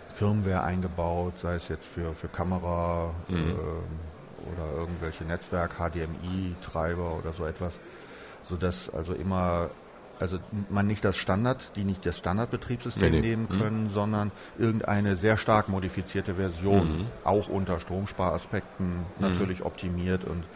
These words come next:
Speaker 1: äh, die sind noch nicht in dem Ma-, in dem Mainstream-Kernel von Linux angekommen.
Speaker 2: Ja.
Speaker 1: Und die veröffentlichen also oft deswegen auch die Sourcen nicht,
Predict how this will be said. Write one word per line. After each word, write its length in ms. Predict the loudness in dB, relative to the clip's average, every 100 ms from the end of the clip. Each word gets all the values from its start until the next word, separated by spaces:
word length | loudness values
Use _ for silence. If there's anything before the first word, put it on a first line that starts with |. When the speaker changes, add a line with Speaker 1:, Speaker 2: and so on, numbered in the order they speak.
| -16 -16 -16 -16 -16 -8 2
Speaker 1:
äh, 120 | 2
die 140 | 2
sind 200 | 2 2 2
noch 120 | 2
nicht 300 | 2 0 -2
in 180 | 0 2
dem 480 | 2 2 0 2
Ma-, 140 | 2 0 -2
in 160 | -4 -2
dem 200 | -2 0
Mainstream-Kernel 1600 | 2 2 -2 -8 -4 0 2 2 -2 -6 -2 0 2 0 0 -2
von 200 | -2 -2
Linux 340 | 0 0 0 -2
angekommen. 520 | 0 0 -2 -4 -4 2
Speaker 2:
Ja. 120 | 2
Speaker 1:
Und 380 | 0 -6 -10 -10 -12 -14 -16 -16 -12
die 60 | -8
veröffentlichen 640 | -4 0 0 0 -2 -4
also 260 | -4 -4 -2
oft 200 | -2 -2
deswegen 380 | -6 -4 -4 -2
auch 120 | -6 -6
die 80 |
Sourcen 460 | -4 0 0 0 -2
nicht, 240 | -4 -6